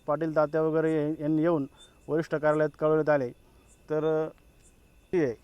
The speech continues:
याच बा-, अजून कुठलंही निष्पन्न झालेलं नाही आहे. या परिषदे-, अ, या वस्तूमुळं, अ, परिसरात थोडंसं भीतीचं वातावरण आहे. ही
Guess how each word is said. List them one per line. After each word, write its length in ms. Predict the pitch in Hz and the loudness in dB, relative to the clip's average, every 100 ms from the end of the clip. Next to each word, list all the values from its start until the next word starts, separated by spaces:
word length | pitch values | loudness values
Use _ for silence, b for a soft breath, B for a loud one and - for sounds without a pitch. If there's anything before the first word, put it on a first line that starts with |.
| 147 | -4
याच 180 | 156 151 | -4 0
बा-, 260 | 160 156 135 | 0 0 0
अजून 300 | 151 170 160 | 0 0 -2
कुठलंही 340 | 170 165 165 | -4 -2 0
निष्पन्न 400 | 160 - 139 147 | 0 -2 -4 -2
झालेलं 280 | 123 113 147 | -2 -4 -6
नाही 140 | 143 | -6
आहे. 80 | 90 - _ _ _ _ _ _ - | -8 -18 _ _ _ _ _ _ -6
या 80 | 190 - _ | -6 -8 _
परिषदे-, 520 | 160 160 151 160 - | -4 -2 -4 -4 -8
अ, 160 | 139 135 | -8 -6
या 320 | 131 156 170 | 2 4 4
वस्तूमुळं, 600 | 156 160 - 165 165 139 117 b b b - | 2 -4 -4 -2 2 2 0 b b b -8
अ, 300 | 143 139 135 | -4 -2 -4
परिसरात 460 | 131 156 165 160 151 | 0 -2 2 2 2
थोडंसं 320 | 143 143 151 | -2 -6 -4
भीतीचं 320 | 139 135 147 151 | -6 -6 -2 0
वातावरण 360 | 143 143 147 | 0 0 -2
आहे. 300 | 139 107 | -4 -6
ही 60 | 113 | -10